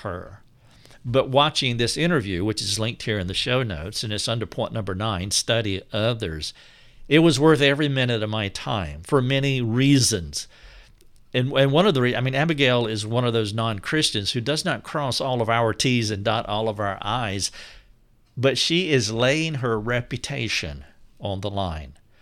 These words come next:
her livelihood, her safety. She's laying it all on the line for the sake of teen girls who are making life-altering mistakes.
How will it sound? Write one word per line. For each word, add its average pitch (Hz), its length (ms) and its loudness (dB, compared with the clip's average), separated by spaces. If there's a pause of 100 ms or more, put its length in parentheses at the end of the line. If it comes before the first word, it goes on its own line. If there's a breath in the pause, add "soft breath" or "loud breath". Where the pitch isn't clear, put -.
(160 soft breath)
her 139 180 4
livelihood, 110 920 -2
her 151 160 4
safety. - 800 -2 (260 loud breath)
She's 143 280 0
laying 143 320 0
it 117 160 0
all 135 320 0
on 151 160 0
the 156 80 -6
line 98 320 -2
for 110 160 -4
the 104 80 -6
sake 123 300 -2
of 98 100 -14
teen 143 380 -2
girls 104 400 -2
who 113 80 -6
are 107 120 -2
making 107 400 -6
life-altering 104 720 -6
mistakes. - 800 -8